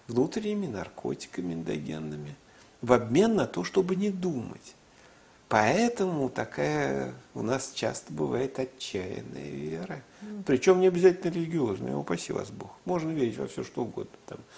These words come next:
Speaker 1: в стоптанные штиблеты. Это вопрос, так сказать, интереса и снижения энергетической зависимости. Поэтому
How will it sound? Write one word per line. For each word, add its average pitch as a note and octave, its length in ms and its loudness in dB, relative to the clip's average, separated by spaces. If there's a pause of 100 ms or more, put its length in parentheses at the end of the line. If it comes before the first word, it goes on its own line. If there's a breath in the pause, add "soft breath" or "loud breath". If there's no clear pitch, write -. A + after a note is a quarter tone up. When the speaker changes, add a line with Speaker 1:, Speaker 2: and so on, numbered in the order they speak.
(180 loud breath)
Speaker 1:
в - 60 -12
стоптанные A#2+ 540 0
штиблеты. A2+ 600 -4
Это E2+ 300 -6 (160)
вопрос, C#3 560 0 (540 loud breath)
так A2+ 120 -6
сказать, A#2 520 -6 (280)
интереса E3+ 800 -2
и B2 520 -4 (540 loud breath)
снижения C#3+ 560 4
энергетической A#2 760 -4
зависимости. G#2 760 -8 (100)
Поэтому C#4 560 -4